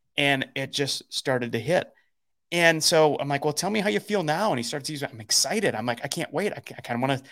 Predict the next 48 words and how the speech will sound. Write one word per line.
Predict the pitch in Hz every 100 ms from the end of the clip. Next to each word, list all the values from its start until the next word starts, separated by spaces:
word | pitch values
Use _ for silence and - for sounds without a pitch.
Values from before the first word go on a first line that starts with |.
| - -
I'm | 113
good | 107 214
at | - -
this. | 131 - - -
I | 147
didn't | 180 185 165
know." | 202 254 - - -
And | 151 156
all | 156 185
these | 175 156
things | 170 160 - - - _ -
kinda | 143 135
came | 151 160
up, | 185 -
and | 156
they | 156
were | 143
right | 143 214
in | 214
the |
s-, | 208 - 208
skill | - - 208
set. | - 123 - - _ _ _
We | 240
di-, | 262
he |
didn't | 302 370
have | -
to | 123
learn | 131 127
something | 143 123
new. | 123 180 - _ _
He | 233
just | 240 208
had | 196
to | 196
apply | 190 - 214
it | 277 - _ _ _ _ _
one | 214 226 240 233 -
degree | 190 190 226
differently. | 180 254 359 - - - - - - - -
And | 190
so | 220
we | 214 254
came | 262 240
up | 233
with | 175
this | 175